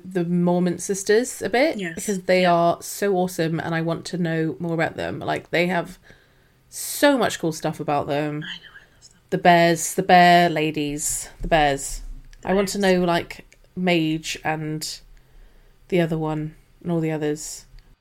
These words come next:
Speaker 2: All the others.
Speaker 1: How they
Speaker 2: Yeah.
Speaker 1: have, they have children,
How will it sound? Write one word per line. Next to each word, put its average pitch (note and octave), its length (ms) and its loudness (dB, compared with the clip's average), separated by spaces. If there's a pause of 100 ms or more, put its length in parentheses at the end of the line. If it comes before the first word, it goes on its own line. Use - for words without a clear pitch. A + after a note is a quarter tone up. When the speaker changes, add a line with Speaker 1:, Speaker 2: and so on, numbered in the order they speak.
(180)
Speaker 2:
All F#3 160 -10
the F#3 160 -14
others. F3+ 480 -12 (340)
Speaker 1:
How F#3 120 2
they F#3 100 4
Speaker 2:
Yeah. F3+ 80 2
Speaker 1:
have, F#3 180 0
they F#3 100 2
have F3+ 200 0
children, E3 800 -2